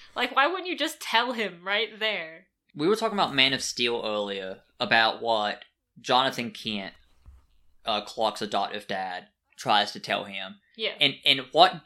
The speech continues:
Speaker 2: what he wants to tell Superman in that film is what Cyborg's dad tells him.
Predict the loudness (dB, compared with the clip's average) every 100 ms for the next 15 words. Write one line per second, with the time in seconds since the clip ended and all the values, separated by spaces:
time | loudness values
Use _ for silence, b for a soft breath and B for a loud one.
0 | 0 4 4 4 -2 0 2 2 2 -6
1 | -4 0 0 -2 -4 -2 -2 0 2 2
2 | 0 -6 -6 -8 -6 2 2 2 0 0
3 | 0 -6 -8 -6 -6 -6 -6 -6 -6 -8
4 | -14 -18